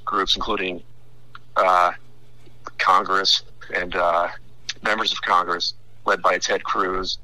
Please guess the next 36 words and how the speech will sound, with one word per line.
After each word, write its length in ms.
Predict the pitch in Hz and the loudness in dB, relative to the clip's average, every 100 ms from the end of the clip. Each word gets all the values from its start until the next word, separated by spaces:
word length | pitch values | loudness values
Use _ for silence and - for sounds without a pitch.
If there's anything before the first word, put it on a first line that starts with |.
| - | -6
and, 280 | 95 90 92 | -2 0 2
uh, 340 | 90 90 85 85 - - - - - - - | 6 6 6 4 -4 -14 -12 -14 -12 -14 -4
uh, 260 | 92 92 82 - - | 2 4 2 -2 -2
ten 280 | - 104 98 | 2 2 2
states 440 | - 98 95 - | 2 2 0 0
led 220 | 87 90 | 0 0
by 160 | 90 90 | -2 -4
Kansas. 680 | - - 90 95 95 - - - - - - - - - - - - - - - - - - - - | -2 2 2 2 0 0 -2 -8 -12 -12 -12 -12 -12 -12 -12 -14 -14 -12 -12 -12 -12 -12 -12 -12 -4
So, 340 | - - 107 - - - | 2 4 4 0 -8 0
so 180 | 117 | 2
we're 100 | 110 | 4
hopeful 360 | 104 143 - 123 | 4 2 2 0
that 180 | 107 104 | 2 2
gets 240 | 104 - | 2 2
reviewed. 560 | 101 85 104 101 90 - 123 | 0 0 0 2 2 2 2
And, 140 | 127 | 2
and 180 | - 127 | 2 0
this, 200 | 131 123 | 0 0
this 160 | 120 - | 2 2
idea 300 | 156 147 127 | 4 4 4
of 80 | 113 | 2
implementing 500 | - 143 127 123 110 | 0 0 2 2 2
the 80 | |
statute 560 | 98 - 127 139 - 95 | 2 4 2 4 2 2
is 100 | 90 | 4
so 220 | - 98 | 6 6
important. 420 | 92 - 143 107 | 2 0 0 0
I 60 | 101 | -2
mean, 240 | 104 110 | -2 -6
th-, 100 | 104 - | -8 -4
th-, 220 | 113 110 117 | -4 -2 0
there's, 260 | 113 107 | 2 4
uh, 280 | 110 104 98 - - - - - - - - - - - - - - | 6 6 4 2 -8 -8 -8 -10 -12 -12 -12 -12 -12 -12 -10 -10 -4
another 240 | - - | 0 0
case 300 | - 107 - | 2 2 2
where, 100 | 98 | 0